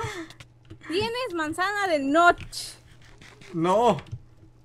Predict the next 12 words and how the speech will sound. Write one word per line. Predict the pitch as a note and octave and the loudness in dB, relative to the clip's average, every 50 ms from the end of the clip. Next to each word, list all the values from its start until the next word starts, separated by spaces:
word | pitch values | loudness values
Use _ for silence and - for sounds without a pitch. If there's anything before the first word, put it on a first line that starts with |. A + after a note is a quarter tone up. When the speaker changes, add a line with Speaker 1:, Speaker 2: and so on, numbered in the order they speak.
| - - - - - | -20 -20 -20 -12 -8
Speaker 2:
Venga | E3 F3 F#3 D4+ | -4 -2 0 2
Speaker 1:
No | F#4 | 2
Speaker 2:
pa' | B4 | 2
acá. | - - C#3+ | 2 0 -2
Speaker 1:
se | C#3+ - E4 C4 B3 | -4 -6 -8 -6 -4
vale | B3 C#4 D4 D4 C#4 C#4 | -4 -4 -4 -4 -6 -8
eso. | D4+ - - - - - | -10 -12 -14 -20 -20 -20
Speaker 2:
<laughs> | - - - | -10 -2 0
No, | D3+ - - - - A#3 | 0 2 4 6 6 6
no | F#3+ - - G#3 - - | 8 6 4 4 4 0
se | - - - D3+ | 0 0 0 2
vale. | C#3 D3 D#3 - | 2 2 0 0